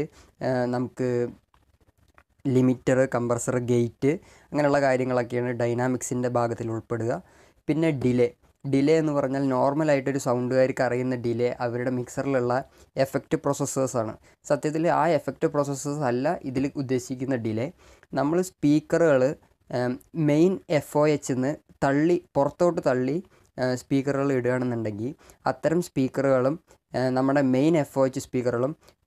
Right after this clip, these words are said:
ഒരേ ടൈമിങ്ങിലോട്ട് സൗണ്ട് റീപ്രൊഡ്യൂസ് ചെയ്യാനുള്ള ഒരു സെറ്റപ്പാണ് ഈ ഡിലേ. അതേപോലെ തന്നെ നമുക്ക്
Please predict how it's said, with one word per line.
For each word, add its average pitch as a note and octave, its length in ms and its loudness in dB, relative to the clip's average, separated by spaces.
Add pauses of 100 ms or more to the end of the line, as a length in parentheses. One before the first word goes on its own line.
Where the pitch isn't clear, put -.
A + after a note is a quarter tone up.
ഒരേ C3+ 200 4 (200)
ടൈമിങ്ങിലോട്ട് C3+ 720 2
സൗണ്ട് B2 300 0 (100)
റീപ്രൊഡ്യൂസ് C#3 580 -2
ചെയ്യാനുള്ള B2+ 360 0 (460)
ഒരു C3+ 180 0
സെറ്റപ്പാണ് C3 500 -2
ഈ B2+ 120 -2
ഡിലേ. A#2 220 0 (460)
അതേപോലെ D3 420 0
തന്നെ C#3 200 -2 (800)
നമുക്ക് C#3+ 220 2